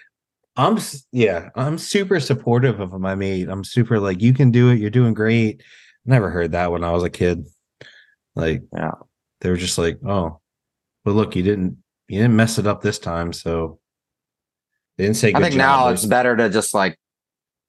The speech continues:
Speaker 2: bring the person up with you
Speaker 1: Yeah,
Speaker 2: and
Speaker 1: yeah.
Speaker 2: then talk about it.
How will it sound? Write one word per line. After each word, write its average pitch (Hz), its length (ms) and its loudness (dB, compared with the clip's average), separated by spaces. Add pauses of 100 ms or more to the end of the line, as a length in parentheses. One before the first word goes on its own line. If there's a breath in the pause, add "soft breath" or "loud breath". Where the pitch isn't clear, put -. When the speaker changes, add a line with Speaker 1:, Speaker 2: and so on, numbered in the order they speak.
(120)
Speaker 2:
bring 127 220 0
the 110 80 -4
person 113 420 -2
up 110 300 -4
with 113 260 -6
you 92 260 -4
Speaker 1:
Yeah, 101 80 4
Speaker 2:
and 90 100 0
Speaker 1:
yeah. 82 220 -2
Speaker 2:
then 107 180 -2
talk 107 280 -2
about 85 300 0
it. 85 180 -6